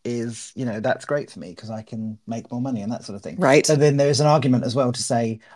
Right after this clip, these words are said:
Speaker 1: "Oh, you could have more overtime," but then
Speaker 2: Right.
Speaker 1: that destroys the four-day work week 'cause you're still working five days. So,
Speaker 2: Exactly, exactly.
Speaker 1: yeah, it's, it, it's a you know, the socioeconomics of it, I haven't seen any data on that. Have you?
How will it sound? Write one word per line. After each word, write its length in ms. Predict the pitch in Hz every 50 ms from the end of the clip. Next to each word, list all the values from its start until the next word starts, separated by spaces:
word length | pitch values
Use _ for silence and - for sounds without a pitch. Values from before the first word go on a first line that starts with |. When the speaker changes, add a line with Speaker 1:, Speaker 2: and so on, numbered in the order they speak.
| _ -
Speaker 1:
"Oh, 260 | 170 151 135 120 117
you 160 | 107 131 139
could 120 | 123 131
have 140 | 131 135 120 -
more 140 | 120 110 -
overtime," 720 | - 196 190 160 156 127 - - 101 90 85 87 101 110 -
but 120 | _ 143 120
then 80 | -
Speaker 2:
Right. 100 | 165 147 127
Speaker 1:
that 200 | 120 - 123 _
destroys 380 | - - - 208 214 190 -
the 60 | - -
four-day 260 | - 143 123 123 120
work 200 | 120 120 110 -
week 160 | 127 123 123
'cause 120 | - 123
you're 80 | 123 120
still 180 | - - 120 113
working 220 | 107 107 - 107
five 180 | - 80 - -
days. 140 | - - - -
So, 60 | 175
Speaker 2:
Exactly, 480 | 156 156 - 143 123 123 - 131 135 143 151 - -
exactly. 380 | - - 147 139 - 143 139 139
Speaker 1:
yeah, 240 | 147 107 95 95 - -
it's, 500 | - 147 139 104 - - - - - - -
it, 180 | 139 131 - -
it's 300 | 90 123 123 - - - 151
a 280 | 139 135 131 123 120 - - _ _ _ _ -
you 240 | _ 226 - - 143
know, 80 | 127 127
the 80 | 127
socioeconomics 800 | - - 202 185 147 170 175 156 - 156 147 139 139 - - -
of 60 | 139
it, 80 | - -
I 40 | 120
haven't 280 | - 139 139 139 123
seen 260 | 131 - 139 127 127
any 160 | 127 120 117 113
data 340 | 113 113 113 113 - 117
on 140 | 113 113 110
that. 300 | 110 107 - - _ - -
Have 140 | 131 123
you? 200 | 131 160 165 170